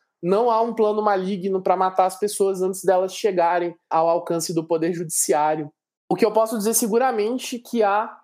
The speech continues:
é que muitas pessoas já partiram pro tudo ou nada. Vem o crime, assim, né? E, ó, eu vou atirar pra matar e amém, depois eu respondo sindicância e ponto. Muitas dessas pessoas não estão cientes ainda do problema,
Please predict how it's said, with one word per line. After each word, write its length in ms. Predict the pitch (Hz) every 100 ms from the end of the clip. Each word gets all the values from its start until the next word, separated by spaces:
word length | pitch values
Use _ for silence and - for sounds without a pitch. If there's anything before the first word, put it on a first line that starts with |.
| -
é 100 | 185
que 480 | 185 - 202 214 - _
muitas 380 | 190 208 240 240
pessoas 380 | 233 214 226 208
já 100 | 226
partiram 520 | 226 214 - 233 226
pro 160 | 220 220
tudo 260 | 220 214
ou 80 | 233
nada. 320 | 196 143 139
Vem 220 | 135 175 196
o 60 |
crime, 440 | 196 226 294 311 196
assim, 380 | - 247 277
né? 300 | 233 233 240
E, 120 | 220 233
ó, 200 | 233 202
eu 100 | 196
vou 120 | 226
atirar 300 | 226 226 214
pra 100 | 208
matar 400 | 202 175 226 233
e 40 |
amém, 300 | 233 208 226
depois 320 | 226 220 226
eu 60 | 220
respondo 300 | 226 226 214
sindicância 560 | 208 220 - 196 190 240
e 20 |
ponto. 340 | 175 160 160 _ -
Muitas 420 | 202 285 320 233
dessas 320 | 214 208 214 -
pessoas 400 | 208 208 220 208
não 220 | 220 269
estão 340 | 269 - 240
cientes 720 | 240 - 220 196 196 190 156
ainda 400 | 160 160 156 147
do 140 | 147 151
problema, 580 | 160 151 143 139 131